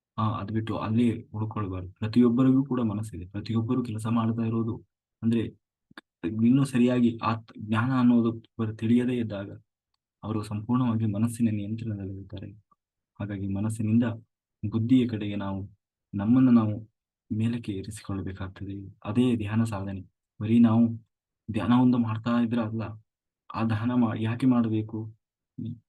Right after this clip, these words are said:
ಈ ಮಾಡೋದ್ರಿಂದ ನನ್ನಲ್ಲಿ ಯಾವ ರೀತಿಯ ಬದಲಾವಣೆಗಳು ನಾನು ಪಡೆದುಕೊಳ್ಳಬೇಕಾಗಿದೆ, ಇಲ್ಲಿವರೆಗೆ ನಾನು ಇಷ್ಟೆಲ್ಲ ಮಾಡಿದೆ,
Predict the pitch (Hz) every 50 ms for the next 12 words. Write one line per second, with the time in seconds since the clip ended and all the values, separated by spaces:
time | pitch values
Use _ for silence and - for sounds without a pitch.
0 | - 113 117 117 113 110 107 104 117 127 131 123 127 123 123 123 120 117 107 113
1 | 123 127 131 131 131 123 117 107 98 113 123 131 127 120 123 123 117 113 110 113
2 | 113 113 120 120 120 117 120 117 113 113 110 110 110 104 - - _ _ _ _
3 | - - 113 127 131 139 131 131 123 117 110 110 110 110 107 104 104 104 101 101
4 | 104 - - _ _ _ _ _ _ _ _ _ _ _ _ _ - 131 131 131
5 | 139 143 143 143 139 127 123 123 123 120 120 117 117 - - 120 127 123 120 117
6 | 113 110 110 110 107 104 107